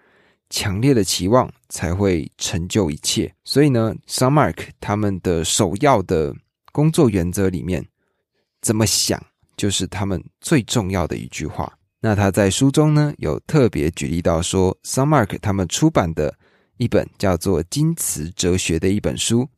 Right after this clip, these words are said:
这本书呢，是金词公司的创办人稻盛和夫的个人著作。那这边简短的介绍一下稻盛和夫是个怎么样的人。他是现在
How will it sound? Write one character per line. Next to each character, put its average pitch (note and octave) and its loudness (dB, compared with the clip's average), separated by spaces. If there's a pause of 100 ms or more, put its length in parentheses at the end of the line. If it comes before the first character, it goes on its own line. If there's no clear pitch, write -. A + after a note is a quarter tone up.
(100)
这 - 2
本 G#2+ 2
书 B2 2
呢， A2+ 2
是 G#2 2 (220)
金 E3+ 2
词 A2+ 0
公 A#2 0
司 A#2+ -4
的 G2+ -2
创 B2 -2
办 A2 0
人 A1+ -8 (100)
稻 A#2 4
盛 F#2 0
和 D#2 -2
夫 G2+ -2
的 F2 2
个 A#2+ 2
人 C2+ -2
著 E2+ -4
作。 - -2 (120)
那 B2 -2
这 G#2+ 0
边 A2 2
简 G2 0
短 F#2+ 2
的 F2+ 0
介 G#2+ 2
绍 F2 0
一 F2 -2
下 G2+ 0
稻 A#2 0
盛 G#2+ -4
和 F2 -4
夫 A#2+ -4
是 A#2+ -2
个 F#2+ 0
怎 - -4
么 - -8
样 G2 -2
的 C#2+ -4
人。 G#1 -8 (420)
他 - -2
是 D#3 0
现 C#3 2
在 G#2+ 0